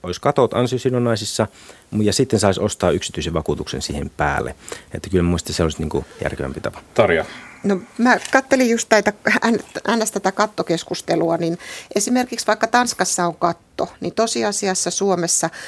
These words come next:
Speaker 3: työt-, ansiosidonnainen työttömyysturva on käytännössä alhaisempi kuin se Tanskan katto. Koska meillä on aika voimakas leikkuri, että sä siinä alkuvaiheessa saat niinku sitä ansiosidonnaisuutta suhteessa enemmän, mut sit se leikkautuu pois niiden uudistusten jälkeen, mitä on tehty. Että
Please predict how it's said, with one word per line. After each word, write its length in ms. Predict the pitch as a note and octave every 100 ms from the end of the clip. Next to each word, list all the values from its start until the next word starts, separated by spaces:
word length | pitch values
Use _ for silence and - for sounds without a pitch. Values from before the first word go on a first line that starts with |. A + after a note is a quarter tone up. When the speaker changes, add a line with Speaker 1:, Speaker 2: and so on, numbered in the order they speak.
| -
Speaker 3:
työt-, 240 | F#3 F#3 -
ansiosidonnainen 680 | G3+ G3 F#3 F3 E3+ D3 D3
työttömyysturva 800 | E3+ D#3+ D#3 E3 - F3+ F3+ F3+
on 200 | E3 -
käytännössä 480 | E3+ E3 C3+ C3 -
alhaisempi 540 | D#3 D3 E3 D#3+ D#3
kuin 160 | - E3+
se 80 | E3
Tanskan 460 | - - - - -
katto. 400 | - - _ - - -
Koska 220 | - F3 F#3
meillä 220 | A3 G#3+
on 40 |
aika 180 | A#3 A3+
voimakas 440 | A#3 A#3+ F3+ -
leikkuri, 540 | F#3 F#3 F3+ - - -
että 180 | - F3+
sä 100 | F#3+
siinä 260 | F#3 G3+
alkuvaiheessa 640 | A#3 A#3+ F#3 E3 F3+ D#3 -
saat 300 | G3 E3 E3
niinku 260 | E3 -
sitä 260 | - - C3+
ansiosidonnaisuutta 1000 | F#3 F3 D#3 - - D#3 D3 D3 E3+ -
suhteessa 540 | - G#3 - E3 -
enemmän, 480 | - A3+ A3+ F3 E3+ E3+ - -
mut 120 | F#3+
sit 180 | - A3
se 120 | G#3+
leikkautuu 640 | F#3+ G3+ - D#3 C#3+ E3
pois 460 | E3 F3+ E3 E3 - - -
niiden 240 | - F3 F3+
uudistusten 560 | F3 D#3 - D#3+ -
jälkeen, 420 | D#3 D3 D3+ - D#3+
mitä 240 | D#3+ D3+
on 80 | D#3+
tehty. 380 | - D3+ - -
Että 240 | - -